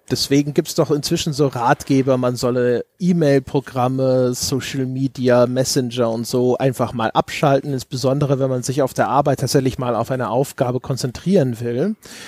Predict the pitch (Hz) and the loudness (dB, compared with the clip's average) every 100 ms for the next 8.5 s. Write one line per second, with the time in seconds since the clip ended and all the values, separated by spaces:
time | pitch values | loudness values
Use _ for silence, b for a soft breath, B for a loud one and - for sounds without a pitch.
0 | B B 143 151 - - 175 240 190 185 | B B 0 0 -2 -4 0 2 4 2
1 | 165 160 - 156 185 180 151 131 170 208 | 2 -2 0 0 2 0 0 2 0 0
2 | 185 - 180 - 147 - 170 151 147 160 | -2 0 0 2 -2 -2 -4 -4 -2 -2
3 | 175 160 160 175 160 160 156 160 151 151 | 0 -2 -4 -4 -2 -2 -2 -6 -4 -2
4 | 135 143 160 156 151 - 151 - - 135 | 0 0 0 0 -2 0 0 0 -2 0
5 | - - 131 131 - - 175 208 185 - | 0 -2 2 2 2 2 4 4 2 -2
6 | 170 165 156 - 156 135 - 131 165 - | 0 0 -2 -4 -4 -2 -2 2 2 2
7 | 156 147 127 160 - 147 127 - - 135 | -4 -2 0 0 0 -2 -2 0 -2 -2
8 | 127 - 120 117 - | -6 -8 -6 -6 -8